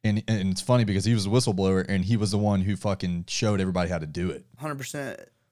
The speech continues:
Speaker 2: Hundred percent.
Speaker 1: And he's still, I guarantee he still juices. I mean, you can't be fucking fifty-six and still l-, two seventy.
Speaker 2: He's a big dude, that's for sure. It's not all fat, I can promise you that.
Speaker 1: Oh, no,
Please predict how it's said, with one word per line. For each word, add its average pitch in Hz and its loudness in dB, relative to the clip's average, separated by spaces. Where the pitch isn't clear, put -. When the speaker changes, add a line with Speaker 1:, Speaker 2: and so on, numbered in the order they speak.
Speaker 2:
Hundred 139 -10
percent. - -16
Speaker 1:
And 110 2
he's 101 0
still, 113 2
I 104 0
guarantee 87 -4
he 80 -4
still 80 -8
juices. - -10
I 113 -2
mean, 117 4
you 135 4
can't 139 0
be 127 0
fucking 95 -4
fifty-six 117 -2
and 92 -6
still 90 -2
l-, 95 -6
two 135 4
seventy. 82 -6
Speaker 2:
He's 156 -10
a - -8
big 143 -6
dude, 131 -2
that's 135 -10
for 131 -16
sure. 131 -6
It's 123 -18
not 156 -4
all 156 -2
fat, 143 -4
I 131 -12
can 131 -12
promise 135 -8
you 131 -6
that. 135 -4
Speaker 1:
Oh, 101 -2
no, 101 0